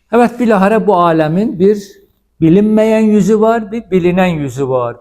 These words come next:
Bilinen yüzü herkes tarafından biliniyor zaten. Önemli olan o bilinmeyen yüzüdür, bu alemin gerçeği. Kur'an-ı Kerim'de mesela, e,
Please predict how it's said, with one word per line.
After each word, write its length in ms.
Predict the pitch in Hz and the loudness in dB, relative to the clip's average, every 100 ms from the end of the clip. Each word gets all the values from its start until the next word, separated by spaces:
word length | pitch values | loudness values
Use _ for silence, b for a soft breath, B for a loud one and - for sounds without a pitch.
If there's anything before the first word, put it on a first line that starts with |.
| 180 | -2
Bilinen 320 | 190 208 220 | 0 0 0
yüzü 340 | 202 202 208 | 0 -4 -4
herkes 420 | 202 214 208 190 | -6 -6 -10 -14
tarafından 540 | - 160 143 156 185 170 | -8 -8 -8 -12 -12 -10
biliniyor 400 | 151 151 139 107 | -10 -10 -12 -12
zaten. 580 | 107 - _ - 82 107 _ _ _ _ _ _ - | -16 -20 _ -20 -20 _ _ _ _ _ _ _ -6
Önemli 400 | 143 135 135 156 | -4 -2 -2 -2
olan 280 | 151 170 160 | -2 -2 -4
o 260 | 160 180 | -6 -6
bilinmeyen 640 | 151 135 165 143 120 117 113 | -4 -2 -2 -2 -4 -6 -8
yüzüdür, 800 | 113 107 107 104 101 92 101 | -10 -10 -12 -14 -16 -20 -16
bu 100 | 120 | -14
alemin 480 | 113 117 117 131 139 | -12 -14 -16 -14 -14
gerçeği. 340 | 117 107 117 101 | -14 -18 -20 -20
Kur'an-ı 380 | - 135 156 160 | -10 -6 -4 -4
Kerim'de 400 | 160 147 147 170 | -4 -4 -4 -6
mesela, 560 | 156 131 139 147 151 - b b b b b - | -8 -6 -2 -2 -4 -8 b b b b b -18
e, 420 | 131 117 110 107 | -14 -14 -14 -14